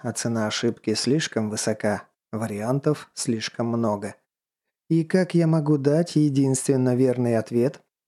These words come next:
Хотя, промотав вопрос в голове еще раз, я понял, что начинается он со слов "как думаешь".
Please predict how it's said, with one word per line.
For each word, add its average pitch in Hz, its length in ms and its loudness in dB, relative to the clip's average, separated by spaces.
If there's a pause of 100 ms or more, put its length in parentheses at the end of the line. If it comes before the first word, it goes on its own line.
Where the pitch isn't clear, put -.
(540)
Хотя, 156 380 2
промотав 147 600 2
вопрос 139 540 2
в 131 140 0
голове 131 440 4
еще 185 300 0
раз, 185 300 0
я 156 220 0
понял, 143 580 2
что - 240 -2
начинается 151 800 0
он 156 200 4
со 120 200 -2
слов 120 520 0 (140)
"как 120 300 0
думаешь". 104 580 -2